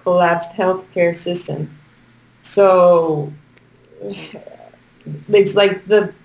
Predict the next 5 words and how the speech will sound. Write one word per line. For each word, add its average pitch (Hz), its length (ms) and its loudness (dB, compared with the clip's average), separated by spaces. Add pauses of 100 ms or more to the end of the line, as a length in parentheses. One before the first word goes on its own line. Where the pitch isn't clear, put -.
(200)
perfect 202 420 0
storm 196 600 -2
for 165 520 -2
the 190 120 0
virus. 170 760 -2